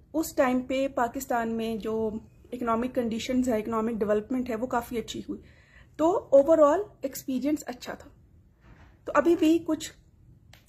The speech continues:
जो पुराने लोग हैं, बड़े बूढ़े हैं, उनसे पूछें तो वो यही कहते हैं कि वो दौर बहुत अच्छा था। तो cognitive orientation कैसे shape होती है? आपका,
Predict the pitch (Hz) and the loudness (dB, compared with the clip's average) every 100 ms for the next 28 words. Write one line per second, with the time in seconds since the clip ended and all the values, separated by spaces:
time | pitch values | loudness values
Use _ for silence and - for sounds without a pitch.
0 | - 233 269 277 262 247 294 254 233 262 | -10 0 0 4 4 6 6 4 4 0
1 | 240 233 247 208 208 208 240 240 233 247 | -2 0 0 0 -2 -4 -4 -6 -6 -10
2 | 220 - 269 277 254 254 277 285 220 214 | -10 -8 -6 -4 -2 0 0 2 -2 -4
3 | 226 277 262 254 220 254 247 302 330 294 | -6 -2 0 0 2 0 0 -2 -4 -6
4 | - 233 226 _ - _ _ _ - 302 | -10 -14 -16 _ -20 _ _ _ -6 6
5 | 302 294 311 330 349 320 330 311 302 330 | 8 8 2 0 2 2 2 0 -2 -4
6 | 330 302 277 311 302 294 294 277 277 285 | -4 -4 -6 -4 -4 -4 -2 -4 -4 -4
7 | 339 - 247 254 254 294 | -4 -4 -2 -4 -4 -2